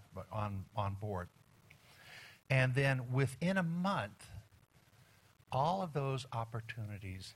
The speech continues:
evaporated. Now, I have never been without work. This charming young woman who's married, been married to me for forty-three years can attest, I have never been without work a day in my life.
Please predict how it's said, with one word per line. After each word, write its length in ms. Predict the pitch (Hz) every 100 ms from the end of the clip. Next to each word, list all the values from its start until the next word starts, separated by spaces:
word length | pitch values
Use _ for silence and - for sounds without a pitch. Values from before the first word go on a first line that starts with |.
| -
evaporated. 760 | 117 95 98 98 - 85 87 - - _ - - _ - - - - - -
Now, 100 | 110
I 200 | 120 151
have 320 | 180 151 120
never 540 | 113 127 147 156 156 165 - - - 95
been 340 | 131 131 131 127 -
without 440 | 135 120 117 110 104 101
work. 340 | 113 104 92 - - - - - - - - - - -
This 240 | 139 135 - -
charming 500 | - 151 180 175 160
young 180 | 143
woman 260 | 127 127 110
who's 260 | 113 110 -
married, 340 | 120 127 127 123
been 160 | 117
married 220 | 120 123 -
to 80 | -
me 120 | 135
for 160 | - 107
forty-three 560 | - 135 139 139 123
years 200 | 113 104
can 140 | 110 110
attest, 380 | 104 123 107 - - - -
I 180 | 127 170
have 240 | 175 165
never 280 | 135 127 143
been 280 | 120 123 120
without 380 | 110 110 104 -
work 280 | 104 101 101 -
a 60 | 107 -
day 400 | 117 107 104 107 104 -
in 160 | - 98
my 120 | 92 87
life. 380 | 82 80 - -